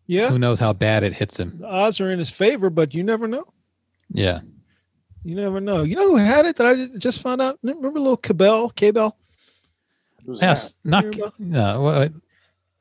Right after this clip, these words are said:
Speaker 1: The little,
Speaker 2: uh,
Speaker 1: the little
Speaker 2: comic?
Speaker 1: kid who was coming around doing comedy, he had it.
Speaker 2: Oh, really?
Speaker 1: He wrote a thing about how bad it was.
Speaker 2: K Bell.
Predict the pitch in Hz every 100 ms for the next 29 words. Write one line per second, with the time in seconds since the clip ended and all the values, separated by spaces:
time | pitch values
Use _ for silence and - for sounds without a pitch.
0 | - - 247 139 127 - 214 269 - 285
1 | 269 254 - 247 240 240 226 220 226 240
2 | 247 269 339 226 147 147 _ _ _ _
3 | - 120 113 165 175 - _ 240 233 240
4 | 208 254 240 175 151 160 135 160 233 147
5 | 147 143 139 - _ _ _ _ _ _
6 | _ _ - - 147 139 107 - - -